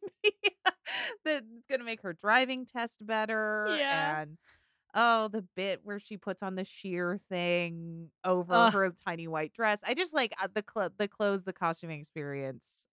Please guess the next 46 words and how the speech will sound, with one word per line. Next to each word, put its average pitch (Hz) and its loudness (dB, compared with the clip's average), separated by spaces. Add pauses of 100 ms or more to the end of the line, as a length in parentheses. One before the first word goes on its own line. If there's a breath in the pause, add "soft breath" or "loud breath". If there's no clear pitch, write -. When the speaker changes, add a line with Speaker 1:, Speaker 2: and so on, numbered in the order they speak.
Speaker 1:
I 151 -4
gotta 131 -4
give 117 -10
it. - -14 (200)
Gotta 262 -2
Speaker 2:
Yeah. 277 -6
Speaker 1:
give 69 -10
it. - -20 (120)
Speaker 3:
It's, 220 -2
it's 214 -2
an 202 2
incredibly 165 -2
well 170 -2
costumed 165 -8
movie. 170 -6
And 202 2
I, - 0 (240)
I 202 -6
said 190 -10
this 175 -16
before, 185 -4
I'll 175 -2
say 180 -6
it 165 -2
again. 175 -4
It 180 -6
is 185 -4 (320 soft breath)
so - 4
well 220 6
costumed 196 -4
that 160 -4
it, 117 -10
like, 165 -10 (240)
ushered 196 -2
in 180 -6
a 180 -8
new 175 -8
era 160 -4
of 147 -10 (140)
fashion 220 -2 (360 soft breath)
because 190 0
it 190 -6
was 180 -8
just - -4
so 151 -4
iconic. 147 -6